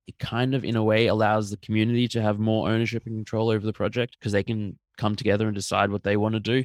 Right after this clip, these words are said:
And again, this is, this is a larger discussion as well, but it's sort of like how much of a project is owned or run by the team and what about the community? Obviously, the community owns the N F Ts, but then the team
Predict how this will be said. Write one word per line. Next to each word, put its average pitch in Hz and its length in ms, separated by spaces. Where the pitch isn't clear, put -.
And 110 100
again, 107 200
this 107 120
is, 113 60
this 107 240
is 107 60
a 98 80
larger 101 320
discussion 95 480
as 98 100
well, 101 420
but 98 200
it's 90 100
sort 117 100
of 104 60
like 92 160
how 110 180
much 107 220
of 95 100
a 95 60
project 104 500
is 98 460
owned 123 400
or 110 100
run 110 300
by 104 160
the 101 160
team 147 540
and 107 260
what 110 100
about 101 220
the 98 60
community? 104 420
Obviously, 104 320
the 92 60
community 110 340
owns 110 300
the 104 100
N 92 80
F 90 80
Ts, 120 380
but 107 100
then 101 140
the 92 80
team 101 480